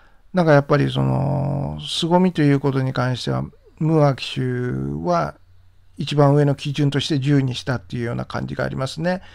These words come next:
で、ルメール騎手は八って書いてあるんですが、まあ、八でも相当追えるかなっていうような感じですし、まあ、その、剛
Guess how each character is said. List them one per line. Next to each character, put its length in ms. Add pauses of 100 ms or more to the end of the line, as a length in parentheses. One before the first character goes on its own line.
(840)
で、 160
ル 100
メ 140
ー 40
ル 80
騎 200
手 100
は 280
八 340
っ 40
て 140
書 120
い 40
て 80
あ 60
る 100
ん 60
で 100
す 80
が、 140
ま 200
あ、 40
八 240
で 100
も 280
相 240
当 220
追 120
え 60
る 80
か 120
な 140
っ 80
て 80
い 40
う 20
よ 40
う 20
な 80
感 200
じ 80
で 80
す 80
し、 320 (560)
ま 60
あ、 40
そ 140
の、 360
剛 200